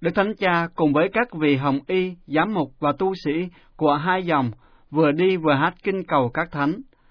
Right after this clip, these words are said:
và các bài thánh ca thống hối khác. Tại vương cung thánh đường Thánh nữ Sabina, Đức Thánh Cha đã chủ sự thánh lễ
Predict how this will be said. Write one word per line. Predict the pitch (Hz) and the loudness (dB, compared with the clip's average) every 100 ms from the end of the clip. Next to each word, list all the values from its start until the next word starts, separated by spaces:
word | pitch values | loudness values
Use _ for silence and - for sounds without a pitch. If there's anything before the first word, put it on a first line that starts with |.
| - _ | -20 _
và | 160 151 | 0 2
các | 190 208 | 2 2
bài | 160 131 | 2 2
thánh | 143 208 | -2 -2
ca | 185 170 | 0 0
thống | 165 170 | 0 -4
hối | 185 180 | -2 -4
khác. | 175 165 180 - - _ _ _ - - _ _ - _ - | -2 -4 -4 -10 -20 _ _ _ -20 -20 _ _ -20 _ 0
Tại | 170 151 | 4 4
vương | 165 202 | 2 -2
cung | 202 202 | -2 -2
thánh | 175 226 | -2 -2
đường | 202 160 135 | 2 2 2
Thánh | 156 214 | 0 0
nữ | 156 170 | 0 -2
Sabina, | - 185 175 185 175 170 165 - - _ | 0 0 0 -2 0 0 0 -8 -20 _
Đức | 180 | -4
Thánh | 214 220 | -4 -4
Cha | 214 185 185 | 0 2 4
đã | 151 147 | 2 0
chủ | 156 156 | -4 -6
sự | - 160 139 | -6 -4 -2
thánh | 160 214 | -4 -4
lễ | 180 139 175 | -2 -2 -4